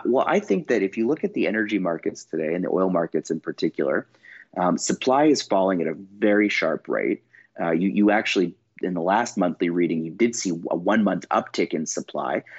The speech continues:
but that's because a lot of supply that was taken offline back in April was turned back on, um, mo-, more recently in, in, in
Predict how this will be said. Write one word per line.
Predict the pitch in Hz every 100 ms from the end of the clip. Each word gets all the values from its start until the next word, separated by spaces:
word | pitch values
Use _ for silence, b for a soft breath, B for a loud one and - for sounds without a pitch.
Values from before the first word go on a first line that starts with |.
| B
but | 123
that's | 151 151
because | 147 139 120
a |
lot | 107 107
of | 107
supply | - - 95 92
that | -
was | 82 -
taken | 101 -
offline | - 92 92 98 90 87 82 - b b -
back | 95 98
in | 92
April | 101 127 123 92 87 - b
was | 104 95
turned | - 117 95 -
back | 90 87 90
on, | 87 82 80 - _ -
um, | 101 90 87 78 82
mo-, | 101 107 104
more | 104 90
recently | 101 90 - 87 82
in, | 82
in, | 92 82 -
in | 82 76